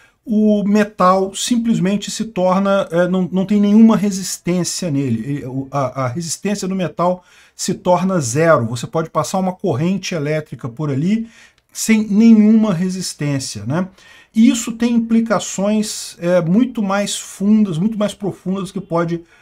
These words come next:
parecer. A primeira coisa é a seguinte, um material que não tenha resistência nenhuma, ele é repelido por ímã de qualquer, de qualquer lado.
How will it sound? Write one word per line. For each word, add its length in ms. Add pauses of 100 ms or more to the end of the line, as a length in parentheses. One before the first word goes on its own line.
(240)
parecer. 460
A 80
primeira 380
coisa 260
é 20
a 20
seguinte, 460
um 80
material 560
que 120
não 180
tenha 220
resistência 640
nenhuma, 580 (400)
ele 140
é 40
repelido 760
por 400
ímã 340
de 120
qualquer, 760
de 140
qualquer 260
lado. 460